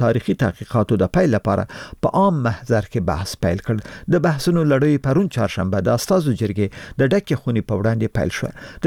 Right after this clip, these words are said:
دې موضوع تفصیل فرشته جلال زی وړاندې کوي.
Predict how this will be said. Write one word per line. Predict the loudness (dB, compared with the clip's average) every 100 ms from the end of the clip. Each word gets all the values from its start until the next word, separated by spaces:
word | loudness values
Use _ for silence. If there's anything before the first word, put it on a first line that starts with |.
| 2
دې | 2
موضوع | 2 0 -2 -2
تفصیل | -2 -2 0 0
فرشته | 0 0 -2 0
جلال | 2 2 0
زی |
وړاندې | -2 -2 -4 -6
کوي. | -8 -8